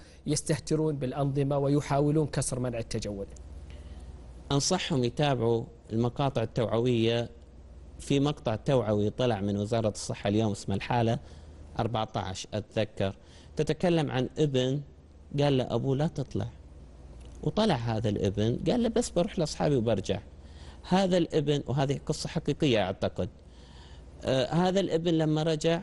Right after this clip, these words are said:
Speaker 2: سلم على أبوه حب راسه. الأب كان ملتزم بكل الإرشادات لأنه قالوا الكبار هم المعرضين.
Speaker 1: إيه.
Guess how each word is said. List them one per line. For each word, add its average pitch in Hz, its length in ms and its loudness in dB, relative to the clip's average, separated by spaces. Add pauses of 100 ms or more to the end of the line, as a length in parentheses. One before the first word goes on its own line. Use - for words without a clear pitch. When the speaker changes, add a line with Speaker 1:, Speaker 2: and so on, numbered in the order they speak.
(120)
Speaker 2:
سلم 165 380 0
على 143 160 0
أبوه 151 180 0
حب 135 220 -2
راسه. 110 400 0 (1160)
الأب 202 420 4
كان 165 240 2
ملتزم 165 420 2
بكل 196 320 0
الإرشادات 156 600 2
لأنه 143 180 4
قالوا 147 240 4
الكبار 143 460 0
هم 160 320 2 (380)
المعرضين. 123 600 2
Speaker 1:
إيه. 131 160 -4